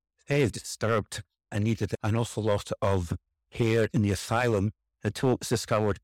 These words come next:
if he was given art materials, he became much more settled and really devoted the next few decades of, of his life to creating this vast world, uh, both in art and music.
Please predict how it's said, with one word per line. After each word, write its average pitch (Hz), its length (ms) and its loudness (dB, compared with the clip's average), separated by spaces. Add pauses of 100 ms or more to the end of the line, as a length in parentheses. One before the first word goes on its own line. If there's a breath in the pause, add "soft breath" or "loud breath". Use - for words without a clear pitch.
(200)
if 107 120 -2
he 107 80 0
was 101 160 0
given 107 320 2 (260)
art 113 320 -2
materials, 101 640 -2 (220)
he 98 400 -4
became 101 400 -2 (340)
much - 240 -4
more 101 100 2
settled 104 520 -2 (260)
and 110 140 2
really 160 180 4
devoted 104 400 0
the 98 40 2
next - 320 -2 (240)
few - 160 -4
decades 113 580 0 (260)
of, 101 300 0
of 92 140 0
his 110 200 2
life 104 440 0 (240)
to 110 120 0
creating 110 400 2
this 101 160 -2
vast 101 460 -2 (220)
world, 113 580 2 (300)
uh, 104 40 -4
both 101 300 -2
in 113 100 2
art 107 400 -2 (460)
and 104 200 2
music. 120 460 0